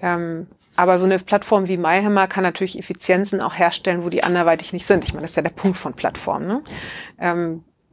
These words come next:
es gibt eigentlich zwei Arten von Betrieben, die bei uns aktiv sind. Die einen haben sich spezialisiert und sind fast ausschließlich auf der Plattform aktiv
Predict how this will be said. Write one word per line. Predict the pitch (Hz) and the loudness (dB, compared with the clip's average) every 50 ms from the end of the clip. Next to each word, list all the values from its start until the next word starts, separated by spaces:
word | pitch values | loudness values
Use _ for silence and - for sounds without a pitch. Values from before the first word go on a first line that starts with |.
| _ _ - - - - _ _ _ _ _ _ | _ _ -20 -20 -20 -20 _ _ _ _ _ _
es | - - | -6 -2
gibt | - 202 196 - | 0 0 2 2
eigentlich | 156 170 196 233 226 226 196 196 - | 2 2 2 2 2 2 0 0 -4
zwei | - - - 214 226 240 - | -6 0 4 4 6 6 6
Arten | - 196 202 - 208 | 4 2 2 0 -2
von | 208 - 196 185 190 | 0 2 2 2 0
Betrieben, | - - - - 277 294 320 294 277 254 | -2 -6 -4 -2 -2 0 0 0 -2 -2
die | 254 233 | -2 -2
bei | - - | 0 0
uns | 208 220 - | -2 -2 -2
aktiv | - - - - - - 214 - | -4 -4 -4 -4 -6 -8 -8 -6
sind. | - - 202 196 190 185 | -4 -2 -2 -2 -2 -4
Die | - 320 - | -4 0 2
einen | 185 180 190 208 208 208 208 196 180 | 2 4 6 6 6 4 4 2 0
haben | 185 185 190 180 | 0 -2 0 0
sich | 180 180 - | 0 -2 -2
spezialisiert | - - 196 190 - 190 175 185 185 170 - 196 233 330 381 - | -2 -4 -4 0 2 2 2 4 2 0 0 0 -2 -2 -2 -2
und | - 208 | -4 -2
sind | 190 202 190 | 0 0 -2
fast | - - - 185 180 - - - | -2 -2 -2 -2 -2 0 0 0
ausschließlich | 165 - - - 202 196 190 - - - - | 0 0 0 -2 -2 -2 -2 -4 -4 -2 -4
auf | - | -4
der | - 226 | -4 -6
Plattform | 220 - 220 214 - 226 208 | -4 -4 -4 -2 -2 -2 -2
aktiv | 208 214 - - - 262 330 339 - - | -2 -2 -4 -6 -8 -8 -8 -8 -10 -18